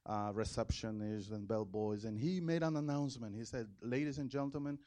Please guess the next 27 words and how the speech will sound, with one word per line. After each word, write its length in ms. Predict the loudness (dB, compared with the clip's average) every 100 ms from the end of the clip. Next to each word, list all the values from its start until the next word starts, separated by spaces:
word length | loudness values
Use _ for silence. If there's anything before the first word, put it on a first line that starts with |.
| _ _ _
we 240 | 2 4 4
are 180 | 2 -2
full 720 | -10 -4 -2 0 -2 -6 -12
to 140 | -8 -8
our 160 | -8 -6
capacity. 800 | -6 -4 -4 -4 -6 -8 -10 -14 -16 -8
There's 280 | -2 -2 -2
no 240 | -2 0 0
more 200 | -2 -2
room." 380 | -2 -2 -4 -10 _ _ _
And 140 | -2
we 100 | 2
all, 240 | 2 2 -2
"Ah, 500 | -6 -6 -6 -6 -6 -8 -12
good, 100 | -16 -14 -16 -18 -20 -20 -20 -20 _ -12
yeah," 60 | -10
right? 80 | -10 _ _ _ _ -20 _ _ _ -18 0
About 320 | 8 10 10
three 220 | 8 12
hours 380 | 12 12 10 8
later, 520 | 6 8 8 4 2 -4 _ _ _ _ _ _
a 140 | 2 2 4
dark, 640 | 8 10 10 6 4 0 -2 -2 -4 -18
slim, 960 | -12 -2 4 6 6 6 4 4 2 -2 -4
tall, 480 | 0 2 4 4 2
handsome 680 | 0 0 -2 -4 -2 0 2
man 480 | 2 2 0 -2